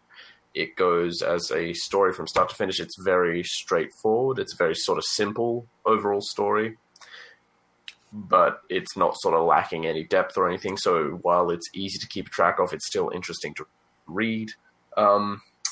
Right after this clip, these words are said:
and it sort of shakes up his style a little, which, uh, we'll discuss a little more as we sort of talk about the, um, God, my brain went on me.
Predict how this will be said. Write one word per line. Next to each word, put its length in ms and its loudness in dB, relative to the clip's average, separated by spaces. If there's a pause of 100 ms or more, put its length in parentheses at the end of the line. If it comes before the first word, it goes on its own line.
(140)
and 100 4
it 140 2
sort 220 2
of 140 0
shakes 400 0
up 140 -2
his 180 -6
style 360 6
a 100 2
little, 260 2
which, 400 -4 (140)
uh, 200 0
we'll 100 -4
discuss 480 0
a 40 -2
little 200 0
more 260 0
as 100 -2
we 80 -8
sort 200 -4
of 80 -10
talk 240 -2
about 400 0 (880)
the, 260 -2 (720)
um, 380 -10 (800)
God, 140 -14
my 160 0
brain 240 0
went 140 -2
on 60 -2
me. 140 -4